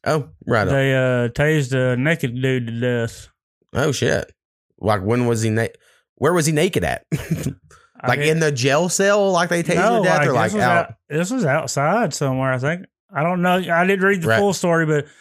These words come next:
Speaker 2: I've kinda been following a little bit 'cause people
Speaker 1: What was that,
Speaker 2: got
Speaker 1: like, ten miles from where you grew up?
Speaker 2: Right. So
Speaker 1: Pretty
Speaker 2: people have
Speaker 1: close.
Speaker 2: been sharing.
Speaker 1: Yeah.
Speaker 2: And, uh, just, it's, uh, two detectives, they got charged with murders. So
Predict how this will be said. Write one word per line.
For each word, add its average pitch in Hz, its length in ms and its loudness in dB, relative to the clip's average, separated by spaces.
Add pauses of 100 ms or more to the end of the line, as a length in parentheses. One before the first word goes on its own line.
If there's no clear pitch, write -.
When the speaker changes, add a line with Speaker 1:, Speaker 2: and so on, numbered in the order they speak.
(200)
Speaker 2:
I've 143 140 -2
kinda 185 220 2
been 175 160 0
following 175 340 2
a - 20 2
little 170 120 0
bit 160 180 -2
'cause 131 100 -4
people 139 300 -2
Speaker 1:
What 131 60 0
was 135 160 2
that, 107 80 4
Speaker 2:
got 104 60 2
Speaker 1:
like, 101 120 0
ten 131 180 2
miles 127 260 2
from 120 260 -2
where 117 100 0
you 117 140 -2
grew 135 180 0
up? 135 120 -2
Speaker 2:
Right. 160 440 0
So 147 200 0
Speaker 1:
Pretty 160 180 0
Speaker 2:
people 151 100 0
have 147 80 0
Speaker 1:
close. 151 100 0
Speaker 2:
been 139 100 0
sharing. 147 580 0 (280)
Speaker 1:
Yeah. 95 160 0 (220)
Speaker 2:
And, 139 340 0
uh, 143 200 2
just, 135 280 -4 (120)
it's, 135 380 -2
uh, 139 260 2
two 156 180 0
detectives, 147 400 0
they 139 100 0
got 139 160 0
charged 143 320 -2
with 120 100 -4
murders. 131 460 -2 (380)
So 120 220 -6